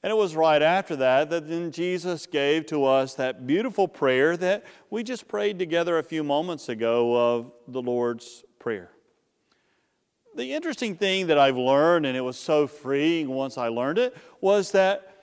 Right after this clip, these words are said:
prayer is a relationship. Our whole faith is a relationship with God, a personal relationship that we have with God, and prayer is communication with God.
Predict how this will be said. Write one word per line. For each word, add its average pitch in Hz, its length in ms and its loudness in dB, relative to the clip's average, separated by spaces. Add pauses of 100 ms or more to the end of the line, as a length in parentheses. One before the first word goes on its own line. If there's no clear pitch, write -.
(640)
prayer 320 340 0
is 220 160 -2
a 170 60 0
relationship. 131 1040 -4
Our 233 540 -2
whole 220 500 0
faith 156 640 0
is 123 160 -8
a 127 60 -4
relationship 156 720 -4
with 135 160 -2
God, 151 320 2
a 123 80 0
personal 214 500 -2
relationship 175 800 0 (280)
that 185 140 4
we 196 180 2
have 180 260 2
with 196 180 -2
God, 202 500 0
and 165 240 -4
prayer 277 320 0
is 226 160 2
communication 143 800 -2
with 254 180 -2
God. 214 440 -2